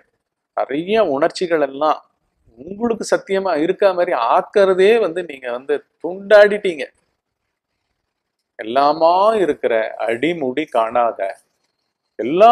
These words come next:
உணர்ச்சிகளுமே அ-, பெயரிடப்படாமல் அப்பொருளாகவே இருக்கிற இடத்துல நீங்க வந்து பகுதி பகுதியா பண்ணிருந்தீங்கன்னா உங்களுக்கு கண்டிப்பா சாதகம், சாதகர் இருப்பார், இருந்துகிட்டு இருப்பார். ஏன்னா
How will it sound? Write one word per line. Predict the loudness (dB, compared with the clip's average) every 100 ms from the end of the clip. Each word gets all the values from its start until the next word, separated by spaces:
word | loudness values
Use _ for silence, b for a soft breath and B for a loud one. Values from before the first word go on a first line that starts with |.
| 6
உணர்ச்சிகளுமே | 4 2 0 -2 0 2 0 0 -4 -4 -2
அ-, | -2 0
பெயரிடப்படாமல் | 4 6 6 4 4 2 0 -2 -4 -4
அப்பொருளாகவே | -4 0 4 6 4 2 0
இருக்கிற | -2 -2 0 0
இடத்துல | -2 -4 -6 -12 -16 -20 _ _ _ _ _ _ _ _ _ _ _ _ _ _ _ _ _
நீங்க | -10 -10 -6 -4
வந்து | -4 -6 -6 -6 -10 _ _ _ _ _ _ _ _ _ _ _ -4
பகுதி | -2 0 -2 0 2
பகுதியா | 2 2 2 2
பண்ணிருந்தீங்கன்னா | 0 0 -4 -6 -6 -6
உங்களுக்கு | -6 -2 -4 -4 -10
கண்டிப்பா | -6 -6 -6 -6 -4 -2
சாதகம், | 2 4 4 4 0 -2 -6
சாதகர் | 0 4 4 4 0 0
இருப்பார், | -6 0 0 0 0
இருந்துகிட்டு | 2 2 -2 -4
இருப்பார். | -4 -6 -2
ஏன்னா | -4 -2